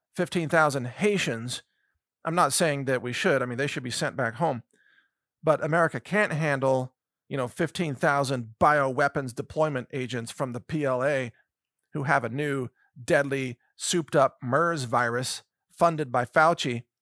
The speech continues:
It came out of the Wuhan lab and has a thirty percent fatality rate, and they start spraying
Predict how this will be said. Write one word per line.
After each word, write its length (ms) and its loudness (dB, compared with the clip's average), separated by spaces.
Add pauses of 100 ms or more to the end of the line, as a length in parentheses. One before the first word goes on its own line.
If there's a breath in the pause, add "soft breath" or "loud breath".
(400)
It 140 -10
came 220 -2
out 160 2
of 20 -4
the 80 -4
Wuhan 480 0
lab 320 2
and 80 -2
has 220 0
a 40 -6
thirty 300 -2
percent 380 -6
fatality 440 -2
rate, 200 -2
and 80 -6
they 80 -2
start 340 2 (320 soft breath)
spraying 800 2